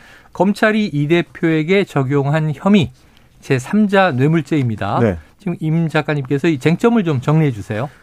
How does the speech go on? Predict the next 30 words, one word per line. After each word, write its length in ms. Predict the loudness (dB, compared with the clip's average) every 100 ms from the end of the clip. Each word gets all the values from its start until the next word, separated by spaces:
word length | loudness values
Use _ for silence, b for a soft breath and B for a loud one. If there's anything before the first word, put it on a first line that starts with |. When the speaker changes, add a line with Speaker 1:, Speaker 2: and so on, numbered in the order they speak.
| b
Speaker 2:
제삼자 680 | 0 4 4 6 6 6 6
뇌물죄 600 | 6 4 2 4 4 4
이제 100 | 4
익숙한 420 | 2 2 0 2 4
국민들 280 | 2 4
많으실 280 | 4 2 2
텐데요. 440 | 0 2 4 4 4
사실 160 | 2
Speaker 1:
네. 60 | 2
Speaker 2:
이제 100 | 0
국정농단 1000 | 0 2 2 4 4 4 4 4 2 0
사태가 540 | -2 0 2 4 4
Speaker 1:
어, 80 | 4
Speaker 2:
있었을 360 | 2 0 0 2
때 20 |
Speaker 1:
나왔었죠. 540 | 2 2 0 -4 -10 -8
Speaker 2:
박근혜 260 | -4 0 2
전 140 | 4
대통령하고 680 | 2 2 2 4 4 2 2
이제 360 | 2 2 2 0
최서원 380 | 2 4 4 2
씨한테, 840 | -2 -2 -4 -6 -4 -2 0 -2 b b b
어, 120 | -6
부과됐던 680 | -2 0 2 0 0 -2 0
이게 480 | -2 0 0 0 -2
죄목이 600 | 0 2 4 2 2 -2
이제 160 | -2 -2
제삼자 380 | 0 0 0
뇌물죄인데 680 | 2 2 0 -2 -2 -2 -2 -4
Speaker 1:
음. 240 | -8 -8